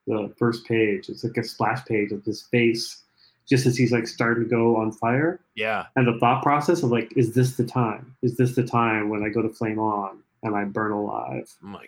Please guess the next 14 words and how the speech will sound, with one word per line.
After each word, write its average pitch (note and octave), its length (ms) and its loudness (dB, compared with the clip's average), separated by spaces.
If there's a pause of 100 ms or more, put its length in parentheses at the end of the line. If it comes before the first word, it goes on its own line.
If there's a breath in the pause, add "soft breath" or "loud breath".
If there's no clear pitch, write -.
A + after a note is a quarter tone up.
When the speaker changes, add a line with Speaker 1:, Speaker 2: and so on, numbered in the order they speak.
Speaker 2:
God. F#2 400 -6
Speaker 1:
Like, D#3+ 120 6
it's F3 100 6
just, G3+ 140 6
it's F#3 200 6
just, - 120 4
like, G#3 140 4
that F3+ 260 2
insight. E3 400 4
There's C3 180 2
that C3 140 0
split D3+ 300 0
second. C3+ 380 -2
Like, A#2 140 -4